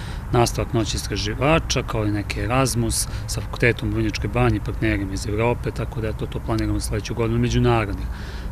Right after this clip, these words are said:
projekata. Takođe, što se tiče domaćih, nastavljamo radove Kragujevcu i ovoj okolini koju mi pokrivamo. Završili smo ove godine Kameno glava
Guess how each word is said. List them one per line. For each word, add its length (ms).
projekata. 760
Takođe, 480
što 100
se 120
tiče 280
domaćih, 560
nastavljamo 600
radove 600
Kragujevcu 920
i 140
ovoj 200
okolini 400
koju 160
mi 120
pokrivamo. 760
Završili 360
smo 160
ove 120
godine 480
Kameno 360
glava 400